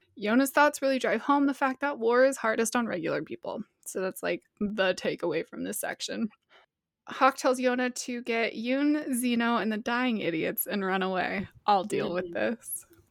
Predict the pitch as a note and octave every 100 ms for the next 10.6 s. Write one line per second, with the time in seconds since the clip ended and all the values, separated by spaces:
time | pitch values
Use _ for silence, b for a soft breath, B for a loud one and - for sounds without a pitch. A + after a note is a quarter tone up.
0 | _ - - - - F#3 - - - -
1 | A3 - G#3+ - - - - A3+ A#3 A#3+
2 | A3+ _ _ _ _ _ _ - _ -
3 | A#3 A3+ A3 A#3+ A#3+ A#3 A3+ A#3 G#3+ -
4 | - - F#3+ F#3+ - C#4+ C#4+ A3+ G#3 A#3+
5 | - A#3+ A3+ - A3+ A3 A#3+ - A#3+ -
6 | - F3 E3 C#3 - - _ - E4 G4
7 | - A4 B4 - - C4 - B3+ A3+ G3
8 | D3 E3 - G#3+ C4+ B3 C#4 C4 - -
9 | C#4+ C#4+ - G3 - - C3+ D#3+ G3+ G#3+
10 | G#3 A#3+ A3+ - A#3+ B3+